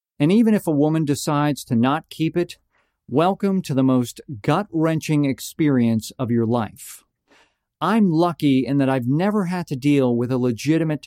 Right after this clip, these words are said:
pregnancy, but I know people who have. Staunch, hardcore, liberal, don't give a fuck partygoers, and shit gets real, real fast. It's easy to walk around and say, "I would do this or that,"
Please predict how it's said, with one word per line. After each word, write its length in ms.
pregnancy, 680
but 140
I 100
know 220
people 380
who 140
have. 360
Staunch, 720
hardcore, 680
liberal, 460
don't 420
give 180
a 80
fuck 380
partygoers, 920
and 220
shit 340
gets 300
real, 640
real 460
fast. 640
It's 200
easy 320
to 120
walk 240
around 340
and 100
say, 360
"I 160
would 140
do 160
this 260
or 120
that," 440